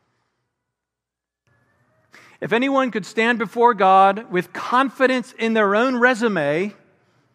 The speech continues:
it was Paul. He had the best pedigree, he had the best upbringing, he had the best education, he had the best accomplishments.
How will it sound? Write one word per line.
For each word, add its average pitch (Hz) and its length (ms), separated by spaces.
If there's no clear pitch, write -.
it 180 80
was 190 180
Paul. 139 400
He 214 140
had 214 200
the 185 60
best 196 280
pedigree, 233 560
he 202 120
had 202 160
the 185 80
best 202 280
upbringing, 226 640
he 233 60
had 214 140
the 190 60
best 202 240
education, 226 720
he 202 180
had 208 180
the 202 60
best 196 300
accomplishments. 208 920